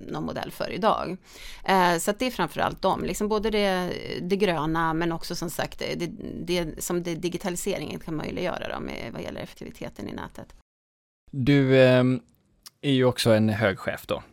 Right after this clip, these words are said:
Speaker 2: vilket vi har förstått för det här laget. Och det krävs ju ledarskap och mod att ta sig igenom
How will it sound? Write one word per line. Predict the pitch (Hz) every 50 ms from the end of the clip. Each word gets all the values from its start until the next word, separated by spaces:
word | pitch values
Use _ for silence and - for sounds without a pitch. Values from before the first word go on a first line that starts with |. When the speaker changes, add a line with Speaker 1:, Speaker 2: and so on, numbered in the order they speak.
| _ _
Speaker 2:
vilket | - - 107 104 104
vi | 101 107 104
har | 107 113 113
förstått | - 104 104 - 95 - -
för | -
det | - 107
här | - -
laget. | - - - - - 101 - -
Och | - 107 110 110
det | 117
krävs | 107 - 127 127 117 113 - -
ju | 110
ledarskap | 113 120 127 104 117 - - 139 135 131
och | 135 127
mod | 123 117 107 107 110 -
att | 110 -
ta | - 117 117 117
sig | - - 110 107
igenom | 107 110 117 123 - - - 113